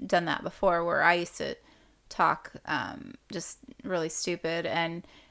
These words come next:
I would get caught up in what they were saying, and then I would join in because that was something I obviously knew how to do, so I would get in there. But normally, like,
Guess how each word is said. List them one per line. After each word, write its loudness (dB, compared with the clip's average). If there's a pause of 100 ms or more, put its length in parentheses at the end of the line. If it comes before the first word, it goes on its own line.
(120)
I 8
would 0
get 4
caught 8
up 2
in 0
what 0
they 8
were 8
saying, 2
and 2
then 6
I 12
would 6
join 2
in 4
because 0
that 8
was -2
something -2
I 6
obviously 2
knew -6
how 2
to 0
do, 0
so 0
I 6
would 0
get -2
in 6
there. 4
But 2
normally, 4 (300)
like, 10